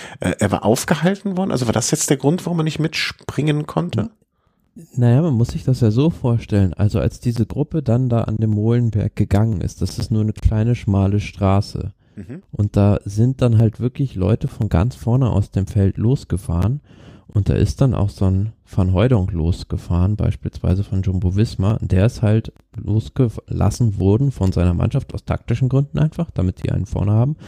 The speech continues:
Speaker 2: Und dann hat wohl laut Aussage von Nils Politt da, äh, Van Aert die Straße zugemacht. Und, äh, ja,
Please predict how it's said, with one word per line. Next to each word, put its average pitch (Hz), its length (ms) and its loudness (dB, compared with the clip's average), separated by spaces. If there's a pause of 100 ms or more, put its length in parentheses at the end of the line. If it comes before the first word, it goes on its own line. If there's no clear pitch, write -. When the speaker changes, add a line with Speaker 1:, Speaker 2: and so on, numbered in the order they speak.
(260)
Speaker 2:
Und 104 220 0
dann 107 280 4
hat - 300 0
wohl 110 380 2 (320)
laut 90 440 0
Aussage 92 600 0
von 92 200 -4
Nils 92 280 -2
Politt 101 640 -2
da, 90 300 2
äh, 92 360 2 (100)
Van 92 180 2
Aert 92 340 2
die 107 60 0
Straße - 520 -4
zugemacht. 92 800 0 (580)
Und, 104 480 0
äh, 107 480 0
ja, 117 280 0